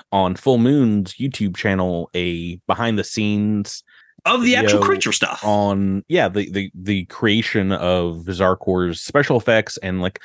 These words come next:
Speaker 1: a little note with director Aaron Osborne, who has worked on Ultraman projects and is a self-declared Ultraman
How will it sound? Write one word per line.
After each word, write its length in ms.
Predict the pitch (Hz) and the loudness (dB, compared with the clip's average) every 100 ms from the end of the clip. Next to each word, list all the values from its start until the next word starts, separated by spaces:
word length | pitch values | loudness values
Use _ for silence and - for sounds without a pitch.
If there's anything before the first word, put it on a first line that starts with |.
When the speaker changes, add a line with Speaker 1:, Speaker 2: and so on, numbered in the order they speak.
| - - | -8 0
Speaker 1:
a 40 | |
little 200 | 254 302 | 4 6
note 280 | 165 123 123 | 6 4 4
with 200 | 110 104 - | 2 0 -2
director 480 | 101 104 101 110 98 | 2 2 4 2 2
Aaron 320 | - 98 95 | 0 0 0
Osborne, 640 | 90 90 92 - 95 90 90 | 0 0 0 0 0 0 0
who 360 | 85 123 120 113 - - - | 0 2 2 -2 -10 -18 -6
has 160 | 127 107 | -2 0
worked 320 | 117 147 - | 0 0 -2
on 540 | 113 117 120 120 120 113 101 - | 0 2 2 2 0 -2 -4 -2
Ultraman 420 | 127 165 160 143 | 2 2 2 0
projects 640 | 156 147 139 147 131 - | 0 0 0 -2 -2 -4
and 200 | 101 90 | -4 -4
is 160 | - 90 | -4 -2
a 80 | 90 | -4
self-declared 840 | - 101 98 - - 95 92 90 - - _ _ | -2 -2 -2 -6 -4 -2 0 -2 -8 -20 _ _
Ultraman 840 | 117 117 - 107 104 101 95 92 | 2 2 4 4 4 4 4 2